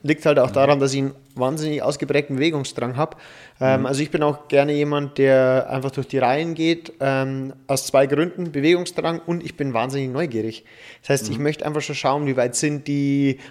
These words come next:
Speaker 1: was markieren sie sich, verstehen sie, ich will ja auch, dass sie es kapieren, verstehen sie, was ich von ihnen wollte, ähm, und dann tigere ich immer so durch die Reihen, aber jetzt zum Beispiel bei einer Schulaufgabe, äh, in Deutsch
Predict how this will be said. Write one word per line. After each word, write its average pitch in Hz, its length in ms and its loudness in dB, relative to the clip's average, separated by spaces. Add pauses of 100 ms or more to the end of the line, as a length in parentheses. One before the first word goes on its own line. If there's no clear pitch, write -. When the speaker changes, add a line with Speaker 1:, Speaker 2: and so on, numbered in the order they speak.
Speaker 1:
was 127 140 -4
markieren 143 400 -2
sie 135 120 -4
sich, 135 440 -2
verstehen 151 500 -2
sie, 135 120 -2
ich 131 80 -6
will 147 320 0
ja 127 80 8
auch, 117 100 2
dass - 240 -6
sie - 60 -8
es - 80 -6
kapieren, 147 480 -4 (260)
verstehen 147 340 -2
sie, 143 120 -4
was 135 180 -2
ich 143 60 -10
von 131 160 -8
ihnen 123 260 -6
wollte, 143 720 0 (280)
ähm, 135 300 2
und 143 100 -4
dann 139 120 0
tigere 208 320 -4
ich 151 100 -2
immer 156 160 -4
so 151 120 -4
durch 139 120 -4
die 135 140 -2
Reihen, 156 380 0
aber 131 160 0
jetzt 135 160 -4
zum 143 100 -8
Beispiel 143 180 -10
bei 143 80 0
einer 139 120 -6
Schulaufgabe, 185 720 -2 (160)
äh, 135 340 -4
in 131 80 -8
Deutsch 147 440 -2